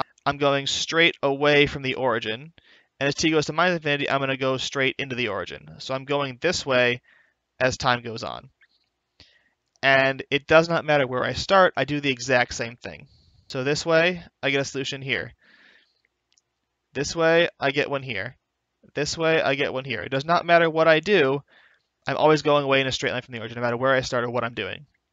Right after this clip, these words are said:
And I'm going away because this three, this coefficient of the e, the exponent of the e is positive. So I'm going away from the origin as time goes on.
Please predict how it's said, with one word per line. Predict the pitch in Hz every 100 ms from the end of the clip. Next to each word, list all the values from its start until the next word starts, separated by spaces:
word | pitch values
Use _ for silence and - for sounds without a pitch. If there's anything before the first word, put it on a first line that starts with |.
| _ _
And | 147
I'm | 143
going | 156 156
away | 156 143 160 170
because | 151 143 131
this | 131 -
three, | - 147 143 131 123 _ _
this | 131 127
coefficient | 147 139 135 131
of | 120
the | 123
e, | 131 139 139
the | 135
exponent | 123 - 131
of | 117
the | 147
e |
is | 123
positive. | - 101 82 - -
So | 123
I'm |
going | 131 131
away | 120 127
from | 123 123
the |
origin | 117 117
as | 110
time | 123 110
goes | 117
on. | 95 -